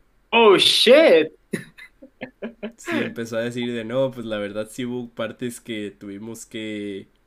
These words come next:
Speaker 2: este, ¿cómo se dice? O sea, tuvieron que acelerar la producción para mucha-, en muchas partes,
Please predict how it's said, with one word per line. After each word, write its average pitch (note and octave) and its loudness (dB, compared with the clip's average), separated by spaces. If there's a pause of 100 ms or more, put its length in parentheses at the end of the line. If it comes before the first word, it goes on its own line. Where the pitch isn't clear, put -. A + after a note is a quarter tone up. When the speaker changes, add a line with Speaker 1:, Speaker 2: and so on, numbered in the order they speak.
(500)
Speaker 2:
este, G2+ -14 (1400)
¿cómo A#2+ -12
se B2+ -10
dice? C3 -8
O A2+ -8
sea, A#2 -8 (340)
tuvieron C3 -6
que C3+ -6
acelerar A#2+ -6
la B2+ -10
producción A2+ -12
para A#2 -10
mucha-, G#2 -14
en A2 -14
muchas G#2+ -16
partes, A#2+ -10